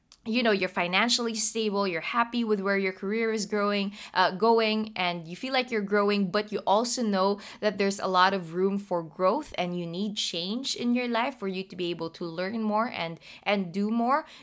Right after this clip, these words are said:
then maybe staying in the job that you're currently in right now is not gonna be good for you. If there is an opportunity for you to try something new, try a different role, and excel in a particular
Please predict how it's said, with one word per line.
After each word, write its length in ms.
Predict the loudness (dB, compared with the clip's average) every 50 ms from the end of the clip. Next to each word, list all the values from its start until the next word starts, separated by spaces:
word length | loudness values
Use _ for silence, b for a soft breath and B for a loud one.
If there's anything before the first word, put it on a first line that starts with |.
| B -4
then 340 | 0 2 2 2 2 2 2
maybe 600 | 2 0 0 0 -2 -2 -2 -2 -4 -6 -8 -14 _ _ _ _ _ _ _ _
staying 480 | -6 -4 -2 2 2 2 2 2 2 0
in 100 | 2 2
the 140 | 2 0 2
job 440 | 4 6 6 6 6 4 2 -6 -14 _ -16 -14 -4
that 280 | -2 -2 -2 -2 -2
you're 120 | -4 -4 -4
currently 480 | -2 -2 -2 0 0 -2 -2 -2 -2
in 120 | -2 0 0
right 220 | -2 -2 -2 -2
now 180 | -2 0 0 0
is 120 | 0 0
not 200 | 2 2 2 2
gonna 140 | 0 -2 -2
be 100 | -2 -2
good 240 | -2 -2 -4 -4 -4
for 140 | -4 -4
you. 260 | -2 0 0 0 0 0
If 180 | -2 -2 0 2
there 220 | 2 2 4 2
is 240 | 2 0 0 0 0
an 120 | 0 0
opportunity 520 | 0 0 0 -2 -4 -4 -4 -6 -6 -6 -6
for 120 | -4 -4
you 100 | -4 -4
to 100 | -4 -6
try 380 | -8 -6 -2 2 2 2 2 2
something 520 | 0 -2 -2 -2 -2 -2 -2 -2 0 2
new, 280 | 2 2 2 0 -2 -4 B B B B
try 260 | -4 4 6 8 8 8
a 120 | 6 2
different 480 | 0 0 -2 -2 -2 -2 -2 -2 -2 -2
role, 260 | 0 2 2 2 2
and 140 | 0 -2 -2
excel 420 | 0 2 2 4 4 4 4 4
in 120 | 2 0 -2
a 40 | -2
particular 760 | -4 -6 -4 -4 -6 -6 -4 -2 -2 0 2 2 2 0